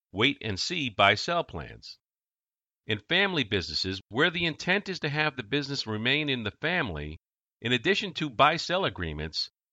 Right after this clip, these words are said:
the succession plan may be dependent upon estate planning, wealth transfer techniques, including gifts of business interests, transfers through inheritance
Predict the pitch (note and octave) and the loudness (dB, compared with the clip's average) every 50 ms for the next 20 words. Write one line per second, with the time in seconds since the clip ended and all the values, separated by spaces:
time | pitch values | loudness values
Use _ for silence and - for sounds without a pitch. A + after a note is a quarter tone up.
0 | _ _ - A2 - C3+ C3+ - - D#3+ F3+ A3+ A3 - G3 C#3+ - A2 G#2+ G#2 | _ _ -8 -6 -4 -4 -4 -2 2 2 2 2 2 0 -4 -4 -2 0 2 2
1 | G#2 G2+ G2+ A2 C3 D#3+ F#3 F3+ - - - - B2 A#2+ B2 B2 A#2+ B2+ - - | 2 2 2 2 2 2 0 -2 -6 -8 -6 -2 0 0 0 -2 -4 -8 -6 -2
2 | A#2+ A2+ A2+ A2 F#2+ G2 G2+ - - B2 B2+ C#3+ C#3 _ _ _ - B2+ A#2+ A#2 | 0 0 0 0 0 -2 -4 -4 -2 0 0 0 -2 _ _ _ -2 0 2 2
3 | A2+ A2 G#2+ A2 - _ _ _ _ - E2+ F#2 A2 B2+ C#3 - - - D#3 D#3 | 2 0 -2 -6 -8 _ _ _ _ -4 2 6 6 6 4 2 -4 -6 -4 -4
4 | F3 F#3+ - - G#2 - - E2+ E2 - - D2 D2 C#2 B1+ C2+ - - - - | -4 -4 -6 -8 -8 -6 -4 -6 -6 -6 -8 -12 -14 -12 -12 -14 -14 -16 -16 -18
5 | _ _ _ _ _ _ _ _ _ _ _ _ - - F2+ - - A#2 A2 G2+ | _ _ _ _ _ _ _ _ _ _ _ _ -10 -10 -8 -4 -2 -2 0 0
6 | F#2 E2+ E2+ F2+ A#2+ D3 D#3 - - A2+ G2+ F#2 G2 G2+ F2+ F#2+ E2+ D#2+ - G2+ | -2 -2 0 4 4 4 4 4 0 -2 -2 -2 -2 -4 -4 -4 -6 -6 -4 -4
7 | G2 F#2 - F2 E2+ G#2 - - - - - _ _ _ _ _ _ _ _ _ | -4 -4 -4 -4 -4 -4 -4 -6 -12 -14 -16 _ _ _ _ _ _ _ _ _
8 | _ - - C#3 C#3+ E3 E3+ - - C#3+ C#3 - - - C3+ C3 A#2 A2 G2+ G2 | _ -2 4 6 6 6 6 2 0 -2 -2 -2 -4 -4 -2 0 0 0 0 4
9 | A2 A#2 B2+ C3 B2+ B2 B2 A#2+ - | 6 6 8 8 6 4 0 -2 -4